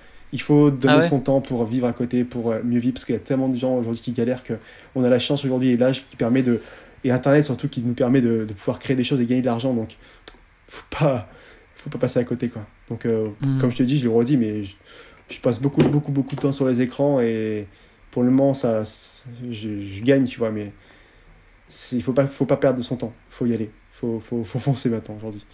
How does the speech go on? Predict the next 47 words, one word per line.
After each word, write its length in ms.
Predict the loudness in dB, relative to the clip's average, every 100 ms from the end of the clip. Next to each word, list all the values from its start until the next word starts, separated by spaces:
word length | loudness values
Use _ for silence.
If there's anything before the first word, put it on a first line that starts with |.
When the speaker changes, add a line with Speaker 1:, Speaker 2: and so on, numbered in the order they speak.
| -20 -18
Speaker 1:
C'est 100 | -6
pour 80 |
ça 120 | -4 -4
que 40 |
je 60 | -4
crée 120 | -2
ma 80 | 0
boutique, 480 | -2 -2 -2 -2 -2
euh, 280 | -2 -4 -4
je, 100 | -2 -2 -2
je 60 | -2
vends 120 | 0
mes, 140 | 0 -2
je 120 | -2
vends 80 | 0
des 100 | 0
trucs, 240 | 0 -2
je 80 | -4
travaille 260 | -2 0
à 40 | 0
côté, 520 | -2 0 0 2 0
j'ai 240 | -2 -4 -6 -18 -20 -10 -8
mon 60 |
statut 240 | -6 -6 -4
de 40 |
youtubeur, 500 | -2 0 2 2 2
j'ai 120 | 0 -2
mon 80 |
statut 300 | -2 -4 -4
de 80 | -4
créateur, 580 | -4 -4 -2 -2 0 0
de, 220 | -2 -2
d'influenceur, 760 | -4 -6 -8 -8 -6 -4 -4 -4
tout 60 | -8
ça, 240 | -8 -6
genre 240 | -6 -8 -6
plein 140 | -6
de 40 | -6
trucs 160 | -8
à 60 | -8
côté, 200 | -8 -12
tu 100 | 0
vois. 140 | 0 0 -10 -20 -20 -16
Faut, 360 | -8 -6 -6 -12 -16 -20 -20 -20 -20 -20 _ _ _ _ -12
enfin, 100 | -10
voilà, 160 | -10 -14 -14
bref. 220 | -14 -14